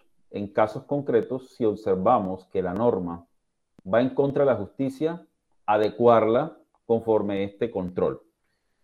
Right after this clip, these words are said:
Podríamos ilustrar algunos ejemplos que, casos que hemos resuelto acá en Colombia. Por ejemplo, es muy común acá en la jurisdicción de lo contencioso administrativo y en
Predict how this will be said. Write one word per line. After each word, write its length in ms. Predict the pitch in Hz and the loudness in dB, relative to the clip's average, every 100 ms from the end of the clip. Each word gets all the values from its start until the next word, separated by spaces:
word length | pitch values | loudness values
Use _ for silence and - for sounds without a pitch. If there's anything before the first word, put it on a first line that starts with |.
| _ | _
Podríamos 440 | 120 123 143 175 | 2 6 6 6
ilustrar 360 | 180 143 127 123 | 2 2 2 2
algunos 400 | 151 139 147 151 | 2 0 -2 0
ejemplos 480 | 123 107 - 151 151 - | -2 -4 -2 -2 -2 -8
que, 260 | 85 - - _ | -12 -14 -20 _
casos 320 | - 101 - - | -2 -2 -4 -6
que 100 | 110 | -2
hemos 160 | 123 | 0
resuelto 400 | 117 - 104 98 | -2 -2 -4 -4
acá 140 | 113 95 | -6 -6
en 80 | |
Colombia. 480 | 92 120 151 104 85 - | -4 -4 -2 -4 -10 -12
Por 140 | 90 87 | -10 -8
ejemplo, 500 | 110 101 101 151 - _ _ _ _ | -6 -8 -6 -6 -8 _ _ _ _
es 140 | - 110 | -8 -4
muy 180 | 131 131 | -2 0
común 340 | 156 139 139 | 2 2 0
acá 200 | 139 120 | 0 2
en 80 | 120 | 2
la 80 | 135 | 0
jurisdicción 500 | 135 104 95 104 107 | -2 -4 -8 -6 -2
de 60 | |
lo 100 | 131 | -2
contencioso 640 | 123 101 95 90 95 - | -4 -8 -10 -10 -10 -8
administrativo 720 | 120 113 104 95 87 139 143 95 | -6 -6 -6 -8 -6 -4 -4 -4
y 120 | 82 | -6
en 120 | 82 | -14